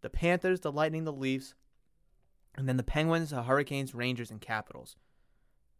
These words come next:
They all have ten, eleven, twelve, twelve, eleven,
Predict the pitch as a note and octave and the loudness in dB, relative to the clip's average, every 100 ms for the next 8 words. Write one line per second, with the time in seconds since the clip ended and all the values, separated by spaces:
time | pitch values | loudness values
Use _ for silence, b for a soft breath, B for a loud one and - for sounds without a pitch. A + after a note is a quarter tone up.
0 | _ _ _ _ _ _ _ _ _ - | _ _ _ _ _ _ _ _ _ -2
1 | C3+ F#3+ F#3+ F#3 C3 A#2+ G#2+ G#2+ - - | 2 4 4 4 4 2 2 -2 -10 -16
2 | - D3+ E3 F#3 D#3 C#3+ C3+ C3+ C#3 - | -2 2 2 0 -4 2 4 4 0 -4
3 | C3 B2+ B2+ B2+ - C#3 C3 C3 A#2 A#2 | 2 6 6 2 -4 2 2 2 -2 0
4 | B2 A#2+ | -2 -2